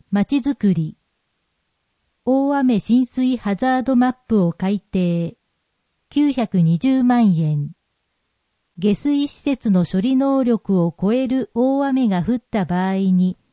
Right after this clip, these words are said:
想定される浸水深や避難方法等を記載した大雨浸水ハザードマップについて、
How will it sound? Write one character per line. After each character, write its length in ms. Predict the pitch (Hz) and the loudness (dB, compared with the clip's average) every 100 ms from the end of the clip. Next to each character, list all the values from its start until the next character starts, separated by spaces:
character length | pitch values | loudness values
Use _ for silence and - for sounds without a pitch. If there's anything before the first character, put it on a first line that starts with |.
| _ | _
想 300 | - 262 277 | -2 0 0
定 260 | 277 269 | -2 -4
さ 220 | 262 269 254 | -2 -4 -2
れ 140 | 262 | -2
る 200 | 262 240 | -2 -4
浸 300 | - 269 262 | -2 0 0
水 280 | - 277 262 | -2 -2 -2
深 360 | - 202 185 | 0 2 2
や 260 | 165 165 165 _ - | 2 -2 -6 _ -4
避 160 | 202 | 0
難 260 | 233 277 262 | 2 2 -2
方 300 | 277 277 262 | -2 -2 -2
法 300 | 240 214 180 | 0 0 0
等 400 | 233 247 233 190 | 0 2 2 0
を 60 | |
記 140 | 170 - | -2 -6
載 300 | 214 208 202 | -4 -2 -2
し 140 | - | -6
た 260 | - 190 185 _ _ | -6 -6 -6 _ _
大 300 | 247 269 277 | -2 0 0
雨 220 | 277 240 190 | 0 0 0
浸 260 | 226 254 | 2 0
水 300 | - 262 262 | 0 -2 -2
ハ 180 | 226 202 | -2 -4
ザ 220 | 214 262 | -2 -2
ー 60 | 262 | -2
ド 160 | 269 | 0
マ 120 | 254 262 | 0 -2
ッ 40 | _ | _
プ 120 | 226 | 2
に 160 | 190 185 | 2 2
つ 140 | - | 0
い 120 | 208 | 0
て、 320 | 170 156 151 | 0 -6 -6